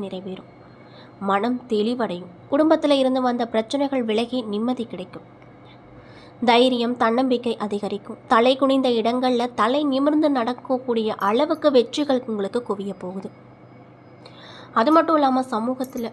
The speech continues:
உங்களின் பேச்சுக்கும் செல்வாக்கு கூடும். வீடு, நிலம் போன்ற சொத்துக்கள் வாங்கக்கூடிய அமைப்பு அமைஞ்சிருக்கு. தாயாரின் ஆரோக்கியத்தை பொறுத்த வரைக்கும் உங்களுக்கு நல்ல சீராக இருக்கும். உங்களின்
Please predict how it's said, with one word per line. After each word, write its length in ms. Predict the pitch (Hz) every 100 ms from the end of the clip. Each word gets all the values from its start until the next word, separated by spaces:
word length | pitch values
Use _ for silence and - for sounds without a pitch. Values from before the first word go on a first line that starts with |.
| 240
உங்களின் 360 | 233 226 226 226
பேச்சுக்கும் 580 | 254 285 - - 269 277
செல்வாக்கு 520 | - 220 226 214 214 190
கூடும். 240 | - 190 - - - - - - - - - -
வீடு, 280 | 240 254 247 247
நிலம் 260 | 226 247 262
போன்ற 240 | 254 254 247
சொத்துக்கள் 480 | 233 226 277 277 277 233
வாங்கக்கூடிய 800 | 226 240 269 269 240 220 233 - 185
அமைப்பு 300 | 220 247 262
அமைஞ்சிருக்கு. 500 | 226 190 190 190 - - -
தாயாரின் 540 | 254 240 247 247 247 226
ஆரோக்கியத்தை 400 | 214 233 254 262 262
பொறுத்த 220 | 233 233 220
வரைக்கும் 280 | 214 254 254
உங்களுக்கு 340 | 220 220 240 214 214
நல்ல 300 | 196 208 254 269
சீராக 380 | 240 226 208 208 196
இருக்கும். 280 | 196 - 233 - - - - - - -
உங்களின் 320 | 254 262 254